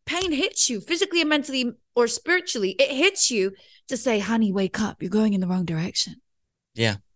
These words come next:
Speaker 2: And you can listen to other people say it all day about when they hit their rock bottom, but until you hit something similar to that, it, it's one of the lessons that sticks with you the most. So I think the, what I would call the real failure of life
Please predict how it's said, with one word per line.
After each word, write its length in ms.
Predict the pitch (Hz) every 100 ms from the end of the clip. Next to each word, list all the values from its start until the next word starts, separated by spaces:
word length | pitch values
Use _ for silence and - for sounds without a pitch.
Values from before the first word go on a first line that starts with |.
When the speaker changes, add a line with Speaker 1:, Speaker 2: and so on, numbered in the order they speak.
| -
Speaker 2:
And 220 | 131 131
you 180 | 131 135
can 200 | - 135 135
listen 320 | 151 - 127
to 140 | 120 104
other 200 | 110 107
people 180 | 107
say 220 | 101 110 104
it 80 |
all 140 | 101 92
day 400 | 101 107 98 -
about 220 | 95 95 92
when 180 | 95
they 140 | 98 101
hit 160 | 98
their 140 | 95 95
rock 240 | 95 92
bottom, 260 | 95 95 98
but 140 | 98 -
until 260 | 110 120
you 160 | 117 120
hit 240 | 120 - - _ _ _ _
something 360 | - 110 101 95
similar 320 | - 117 101
to 120 | -
that, 320 | 98 101 101 -
it, 240 | 98 -
it's 240 | - 101 104
one 140 | 120
of 60 | 123
the 60 |
lessons 360 | 113 113 - -
that 100 | 101
sticks 360 | - 117 113 -
with 120 | 98
you 100 | 101
the 80 | 92
most. 300 | 101 87 -
So 120 | 104
I 40 |
think 200 | 107 120 -
the, 120 | 92 _ _
what 140 | 95 104
I 200 | 113 110
would 180 | - 98
call 180 | 95 92
the 100 | 95
real 260 | 95 120 110
failure 500 | - 107 101 92 90
of 100 | 90
life 300 | 90 87